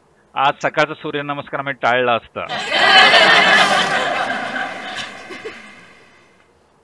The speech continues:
सूर्यनमस्कार हा काही तुम्ही तुमच्या मांसपेशी मजबूत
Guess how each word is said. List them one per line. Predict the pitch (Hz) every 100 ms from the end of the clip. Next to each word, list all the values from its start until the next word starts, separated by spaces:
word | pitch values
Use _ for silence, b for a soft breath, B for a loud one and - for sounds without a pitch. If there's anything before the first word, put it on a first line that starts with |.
| _ _ _ _ _ -
सूर्यनमस्कार | - 165 196 202 185 180 170 180 170
हा | 147 151
काही | 160 156 160
तुम्ही | 165 156
तुमच्या | 151 151 139 156 151
मांसपेशी | 127 113 135 151 - 156 147 165
मजबूत | 143 120 117 117